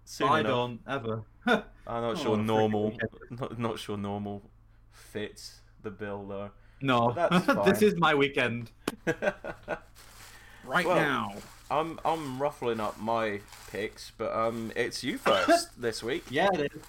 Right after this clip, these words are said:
Speaker 1: 'Cause, uh, 'cause I
Speaker 2: Okay,
Speaker 1: went
Speaker 2: yeah.
Speaker 1: last time. What beverage are you on today, Dean, for the audience?
Speaker 2: Today I am drinking a Coors Light and also a rum and coke.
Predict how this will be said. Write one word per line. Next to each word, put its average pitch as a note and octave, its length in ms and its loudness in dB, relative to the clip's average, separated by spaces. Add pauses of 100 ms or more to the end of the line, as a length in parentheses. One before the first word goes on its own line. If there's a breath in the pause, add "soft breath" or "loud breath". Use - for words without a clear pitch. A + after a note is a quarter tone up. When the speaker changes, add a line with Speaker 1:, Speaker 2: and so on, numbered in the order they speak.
(460)
Speaker 1:
'Cause, C3 220 -6
uh, A#2+ 240 4 (140)
'cause B2 100 -8
I D3+ 60 0
Speaker 2:
Okay, D3+ 80 -2
Speaker 1:
went B2 160 -6
Speaker 2:
yeah. A#2 60 -2
Speaker 1:
last G2+ 180 -4
time. A2 240 -2 (260 loud breath)
What E3+ 160 2
beverage F#3 400 0
are C#3+ 60 0
you A#2 180 0
on G#2+ 120 0
today, G2+ 280 -4
Dean, G2 320 -6
for - 140 -14
the G#2 100 -2
audience? G2 400 -8
Speaker 2:
Today G3+ 400 0
I C#3+ 160 4
am D#3 140 -2
drinking A#2 560 -4
a A2 200 -2
Coors E3 640 -4
Light A#2 540 -2 (760)
and C3+ 220 2
also C#3 560 2
a A#2+ 120 -2
rum A2+ 180 -2
and A2 100 -4
coke. G2+ 300 -8